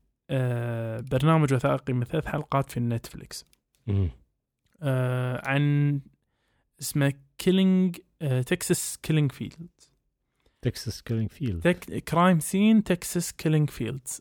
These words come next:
Speaker 1: آه،
Speaker 2: مم.
Speaker 1: أعتقد أو فيلد أو فيلدز. المهم يتكلم عن منطقة في، آه، تكساس. المنطقة هذه دوك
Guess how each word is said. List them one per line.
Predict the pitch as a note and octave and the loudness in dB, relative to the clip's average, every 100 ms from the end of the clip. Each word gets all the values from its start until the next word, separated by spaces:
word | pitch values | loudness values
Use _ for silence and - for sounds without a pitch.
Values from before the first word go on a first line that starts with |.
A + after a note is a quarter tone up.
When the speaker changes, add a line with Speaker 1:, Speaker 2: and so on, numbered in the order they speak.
| - | -8
Speaker 1:
آه، | |
Speaker 2:
مم. | C#3 | -6
Speaker 1:
أعتقد | F#2 - B2+ A2 | -2 -2 -4 -8
أو | C3+ | -12
فيلد | - F3+ F#3+ F#3+ E3 | -4 0 2 2 -2
أو | C#3+ | -6
فيلدز. | - D3 - - | -6 -8 -8 0
المهم | F3 A3+ G3+ G3 _ _ _ _ _ - | 6 8 8 2 _ _ _ _ _ -16
يتكلم | - A3+ A#3 D#3 | 2 6 6 4
عن | C3+ B2+ - _ _ _ _ _ _ _ - | 2 0 -2 _ _ _ _ _ _ _ 0
منطقة | C3 C#3 C#3 E3 - B2+ C#3+ | 2 2 2 -2 0 0 0
في، | C3+ C3+ B2 A#2+ _ _ - | -2 -4 -4 -6 _ _ -8
آه، | B2 A#2 A2+ | -6 -6 -4
تكساس. | D#3 C#3 - - - _ - _ _ _ _ _ _ _ | -2 -2 -6 -14 -20 _ -20 _ _ _ _ _ _ _
المنطقة | B2 B2+ C3+ - A3 G#3 G#3+ | -4 -2 0 -2 0 4 4
هذه | F#3 D3 | 4 4
دوك | C#3+ E3+ - | 2 0 -4